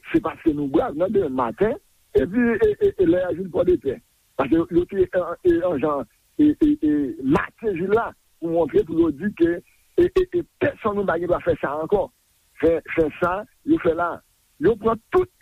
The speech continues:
mo, tout komisarya, yo debake nan Kasika, nan demen maten,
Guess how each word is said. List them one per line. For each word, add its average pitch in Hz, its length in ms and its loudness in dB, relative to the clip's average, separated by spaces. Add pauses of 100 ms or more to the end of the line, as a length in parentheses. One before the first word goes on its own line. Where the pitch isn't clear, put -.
(160)
mo, 180 400 2
tout - 160 -6
komisarya, 190 640 -2
yo 160 120 -2
debake 151 480 0
nan 127 120 0
Kasika, 113 500 -2 (380)
nan 143 180 2
demen 139 260 0
maten, - 380 -2